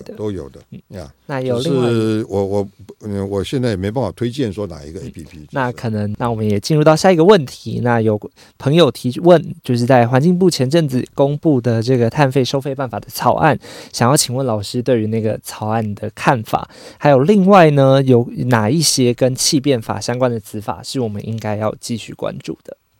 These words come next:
Speaker 2: OK，气变法有非常多的子法。那么，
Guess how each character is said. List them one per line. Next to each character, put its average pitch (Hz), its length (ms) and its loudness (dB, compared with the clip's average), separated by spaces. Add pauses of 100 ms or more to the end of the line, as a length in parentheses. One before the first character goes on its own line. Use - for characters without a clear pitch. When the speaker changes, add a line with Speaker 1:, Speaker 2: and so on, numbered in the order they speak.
(720)
Speaker 2:
OK， 101 460 -4
气 - 160 -8
变 202 160 2
法 113 200 2
有 95 180 0
非 165 160 -4
常 120 160 -2
多 120 160 -2
的 95 320 -4
子 90 420 -12
法。 67 600 -16 (500)
那 127 140 -6
么， 95 680 -2